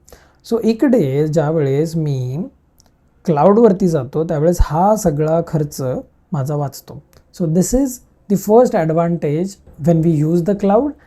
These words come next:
and this is the biggest disadvantage when we use on-premise servers. ह्याच्यानंतर दुसरा पॉइंट आहे, तो म्हणजे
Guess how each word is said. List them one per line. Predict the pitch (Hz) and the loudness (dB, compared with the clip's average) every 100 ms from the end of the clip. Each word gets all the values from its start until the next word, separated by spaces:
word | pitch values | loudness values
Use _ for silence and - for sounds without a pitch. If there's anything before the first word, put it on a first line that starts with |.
| - | -8
and | 170 170 | -2 2
this | 175 196 | 2 2
is | 240 | 0
the | 240 185 | 0 0
biggest | 165 165 247 247 233 185 147 | 0 2 2 2 -2 -2 2
disadvantage | 214 214 220 175 160 139 147 240 220 | 2 2 2 0 -2 -4 -4 -4 -4
when | 151 151 151 | -4 -2 -2
we | 160 156 | -2 -2
use | 156 214 208 | -2 -2 -4
on-premise | 170 170 156 147 127 131 | 0 0 0 -4 -4 -8
servers. | - 127 123 123 - _ - - | -10 -10 -12 -14 -18 _ -20 -4
ह्याच्यानंतर | 185 180 311 262 180 165 165 | -2 0 -2 0 0 0 0
दुसरा | 160 156 190 | -4 -2 -4
पॉइंट | 190 160 165 160 | -2 -2 -2 -4
आहे, | 127 120 151 | -4 -6 -6
तो | 175 165 | -4 -4
म्हणजे | 151 123 139 262 | -4 -4 -4 -6